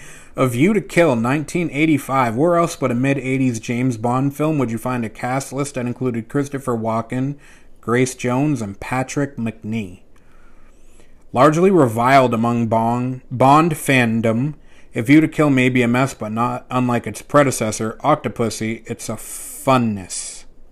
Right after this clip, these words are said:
Fun mess. The pilot, Walken's mad as a hatter villain, wants to sink Silicon Valley to ensure a monopoly on silicon, is risible, but things move along so quickly there's no time to dwell on how dumb everything is.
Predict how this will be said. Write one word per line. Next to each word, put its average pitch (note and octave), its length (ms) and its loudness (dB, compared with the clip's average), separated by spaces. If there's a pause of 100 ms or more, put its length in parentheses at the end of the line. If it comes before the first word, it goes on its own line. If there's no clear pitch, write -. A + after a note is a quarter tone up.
(360)
Fun D#3 340 6
mess. A2 400 -2 (720)
The C3+ 80 -2
pilot, C#3+ 380 6
Walken's B2+ 460 2
mad A#2+ 280 2
as A2+ 160 0
a G#2+ 60 -6
hatter A#2 260 0
villain, B2 320 0
wants A#2 240 -2
to C3+ 80 -10
sink C3+ 260 -6
Silicon B2 480 -2
Valley B2+ 280 2
to B2+ 180 -4
ensure A2+ 340 -4
a C#3+ 80 2
monopoly C3 480 0
on G#2+ 140 -4
silicon, A2 640 -6 (840)
is A#2 360 -4
risible, E3+ 600 -2
but D3 220 -4
things C#3+ 240 0
move D3 180 0
along C3+ 240 0
so B2+ 160 -4
quickly C#3 300 -2
there's B2 220 -4
no B2+ 100 0
time C3 240 -2
to A#2+ 100 -10
dwell B2 280 0
on A#2 160 -2
how A#2+ 160 -2
dumb A2+ 440 -2
everything A2+ 520 -4
is. F#2+ 480 -10